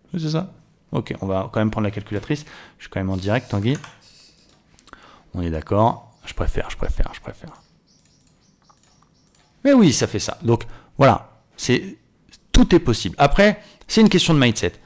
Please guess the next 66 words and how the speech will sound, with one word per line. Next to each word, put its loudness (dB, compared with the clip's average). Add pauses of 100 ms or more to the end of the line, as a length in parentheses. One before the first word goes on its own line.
(240)
Si -2
tu -2
pa-, 6
passes 2
ta 4
vie 2
sur 2
les 2
forums, 2
si -4
tu -8
passes -2
ta 0
vie 4
à 6
changer 2
de 2
méthode 2
toutes -2
les 4
deux 4
secondes 2
parce -4
que -4
t'as, 4
t'as 0
fait -2
trois -2
trades -4
perdants, -2 (240)
si -2
tu -2
penses 4
que 2
tu -2
peux 0
prendre 0
tous -2
les 6
mouvements, 2
si -4
tu -4
trades, 2 (320)
euh, 4
trente-six 0
mille 2
trucs 6
en 4
même 2
temps, -6
tu -4
y 4
arriveras 2
pas. 2
Si -2
tu -6
prends 0
plus 0
d'un 4
pour 4
cent 4
de -2
perte 0
acceptée -2 (120)
par -2
trade, 4